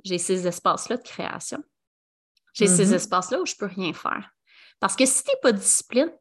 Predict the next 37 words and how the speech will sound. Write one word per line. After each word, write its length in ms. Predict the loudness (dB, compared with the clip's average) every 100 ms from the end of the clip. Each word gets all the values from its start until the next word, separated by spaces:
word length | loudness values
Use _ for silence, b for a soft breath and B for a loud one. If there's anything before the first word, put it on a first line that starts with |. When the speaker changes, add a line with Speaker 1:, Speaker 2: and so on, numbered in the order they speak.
| -6
Speaker 1:
discipliné 680 | -4 -2 -4 -2 -2 0 -2 -4
puis 100 | -8
tu 140 | -10
planifies 500 | -6 -4 -4 -6 -12 -4
pas, 240 | -4 -4 B B B _
t'es 100 | -2
tout 160 | 0 -2
le 60 | 0
temps 180 | 0
dans 120 | 0 0
le 60 |
manque. 420 | -2 -2 -4 -6 -12 -18 _ _ _ _ _ _ _
Speaker 2:
Ben 120 | -4 -2
oui. 120 | -4 -6 _ _ _ _ 2
Ben 120 | 2
Speaker 1:
T'es 20 |
Speaker 2:
oui. 100 | 4
Speaker 1:
tout 140 | 2 2
le 80 |
temps 220 | 2 2 4
dans 120 | 2
le 80 | 2
manque 300 | 2 2 -2
parce 140 | -4
que 80 | -2
t'auras 220 | -2 0
beau 120 | 0
dire, « 220 | 0 -2 -4
Ah, 80 |
je 140 | -4 -4
me 120 | -2
remets 240 | -4 -6
à 80 | -6
mon 160 | -8 -8
cœur. » 540 | -10 -10 -8 -8 -8 -12 _ b b -8
Hey, 120 | -6
Chris, 180 | -4 -4